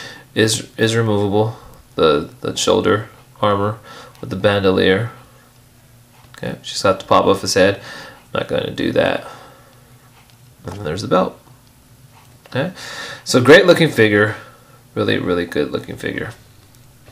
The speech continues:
Okay, the hat is one of my gripes with this figure. Uh, just falls off easily. I mean, the hat itself looks great. You've got some battle damage right there. Um, you know, you can tell that the, that the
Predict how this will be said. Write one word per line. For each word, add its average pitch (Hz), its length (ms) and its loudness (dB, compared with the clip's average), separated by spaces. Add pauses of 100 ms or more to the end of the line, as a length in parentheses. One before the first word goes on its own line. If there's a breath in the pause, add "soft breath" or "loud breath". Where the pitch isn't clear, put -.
(280)
Okay, 160 160 6
the 123 120 6
hat 151 380 6 (600 loud breath)
is 110 200 2
one 127 120 8
of 131 40 6
my 120 120 6
gripes 113 340 6
with 127 100 0
this 131 200 2
figure. 131 420 6 (240 loud breath)
Uh, 104 300 2 (180)
just - 240 0
falls 117 400 6
off 107 260 4
easily. 101 320 0
I 101 40 4
mean, 110 120 2
the 110 60 2
hat 160 240 2
itself - 300 4
looks - 180 0
great. 107 240 4
You've 90 80 -2
got - 180 0
some 92 140 -6
battle 104 300 4
damage 104 400 4
right 85 220 0
there. 110 500 4 (1120 loud breath)
Um, 80 480 -2 (2000 loud breath)
you 120 160 0
know, 101 220 4
you 107 100 -2
can 120 160 -2
tell 123 260 8
that - 40 0
the, 107 400 4
that - 80 -10
the 107 260 4